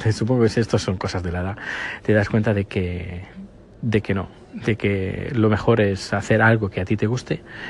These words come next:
algo que tú disfrutes, algo que te sientas a gusto y luego que guste a la gente, perfecto. Que no guste a la gente, pues también perfecto.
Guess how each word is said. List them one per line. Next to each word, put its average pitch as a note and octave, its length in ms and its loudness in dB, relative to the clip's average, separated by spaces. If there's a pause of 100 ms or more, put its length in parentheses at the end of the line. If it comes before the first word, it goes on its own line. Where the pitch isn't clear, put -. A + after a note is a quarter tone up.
(160)
algo A2 260 2
que - 120 -2
tú C3+ 180 2
disfrutes, B2 680 -2
algo A2+ 160 0
que G#2+ 120 0
te G#2+ 100 0
sientas A#2 500 2
a F#2+ 60 2
gusto A2 420 -2 (420)
y A2 140 4
luego B2+ 460 4 (180)
que A2 100 2
guste B2 280 0
a - 20 2
la A#2+ 80 0
gente, - 380 -4 (160)
perfecto. - 580 -4
Que A#2 140 4
no C#3 100 4
guste C3+ 220 0
a - 20 4
la B2 80 0
gente, - 340 -6 (180)
pues - 380 0 (160)
también E3 280 2
perfecto. - 460 -4